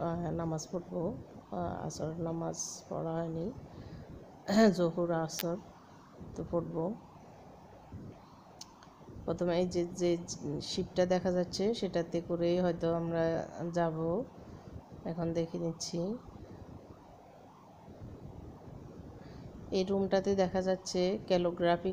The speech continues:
করা হয়। এখানে সুন্দর করে অনেক, আহ, কোরআনের আয়াত বা আল্লাহর নাম, বিভিন্ন ক্যালিগ্রাফি, আহ,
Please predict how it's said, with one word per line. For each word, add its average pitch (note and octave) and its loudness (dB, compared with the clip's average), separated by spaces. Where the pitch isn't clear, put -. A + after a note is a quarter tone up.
করা F3 4
হয়। F3 4
এখানে E3 0
সুন্দর E3+ 4
করে E3+ 4
অনেক, E3 0
আহ, - 2
কোরআনের E3 2
আয়াত D#3+ 2
বা D#3+ 0
আল্লাহর E3 -2
নাম, D#3+ -2
বিভিন্ন E3 -2
ক্যালিগ্রাফি, E3 2
আহ, E3+ -2